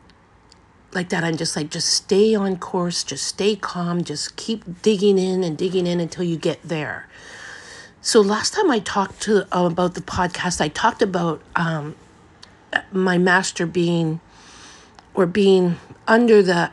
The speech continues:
under badness, under the, the, the master of badness and wrong and feeling wrong and everything I did was wrong and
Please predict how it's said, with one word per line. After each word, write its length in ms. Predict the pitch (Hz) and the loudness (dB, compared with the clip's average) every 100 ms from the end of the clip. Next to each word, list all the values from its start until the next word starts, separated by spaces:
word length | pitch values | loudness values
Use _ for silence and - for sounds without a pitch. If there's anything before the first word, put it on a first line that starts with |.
| - | 0
under 580 | 233 285 220 165 160 - - _ _ - - - - _ _ _ - | 6 8 8 6 2 -6 -16 _ _ -20 -20 -20 -20 _ _ _ -6
badness, 840 | 170 165 185 170 165 - - - - - _ | 0 2 2 2 -2 -2 -4 -4 -8 -18 _
under 240 | 180 220 202 | 2 4 4
the, 240 | 185 156 - | 4 0 -4
the, 160 | 156 | -4
the 200 | 160 - | -4 -2
master 540 | 175 175 180 180 - 151 | 0 2 0 0 -2 -4
of 200 | 143 160 | -4 -4
badness 600 | 180 160 180 185 180 175 | -2 0 0 0 -2 -4
and 260 | 127 135 165 | -8 -10 -2
wrong 560 | 170 175 175 175 175 175 - - - - | 2 4 2 2 -2 -6 -16 -20 -20 -14
and 180 | - 156 | -8 -8
feeling 500 | - 220 220 220 214 | -4 0 2 2 2
wrong 480 | 190 185 180 180 180 - | 2 0 -2 -2 -6 -8
and 220 | 165 156 - | -8 -8 -6
everything 400 | 185 214 240 220 | -2 0 0 0
I 80 | 190 | 0
did 280 | 170 202 190 | 4 4 6
was 220 | 196 170 | 2 2
wrong 460 | 175 175 170 180 | -2 0 -2 -2
and 140 | 147 | -4